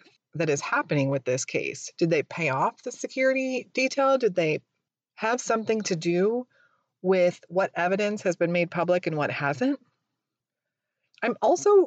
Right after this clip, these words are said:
curious why no other surveillance footage was checked. Shaquem, Div's father, willingly handed over the footage from their driveway cameras, and he was the one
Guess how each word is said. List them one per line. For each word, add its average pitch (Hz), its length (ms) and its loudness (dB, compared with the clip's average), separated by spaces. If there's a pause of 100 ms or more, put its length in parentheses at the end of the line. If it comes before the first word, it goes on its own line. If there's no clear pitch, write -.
curious 185 540 0
why 175 180 2
no 180 420 2
other 170 360 2
surveillance 156 600 0
footage 147 460 -2
was 123 300 -4
checked. - 580 -6 (760)
Shaquem, 202 760 0 (240)
Div's 202 320 0
father, 160 580 0
willingly 302 560 2
handed 202 440 2
over 170 260 4
the 175 80 4
footage 156 400 0
from 151 160 -4
their 143 140 0
driveway 170 500 0
cameras, 196 680 -2 (500)
and 185 80 0
he 247 200 2
was 415 200 4
the 190 120 2
one 165 320 2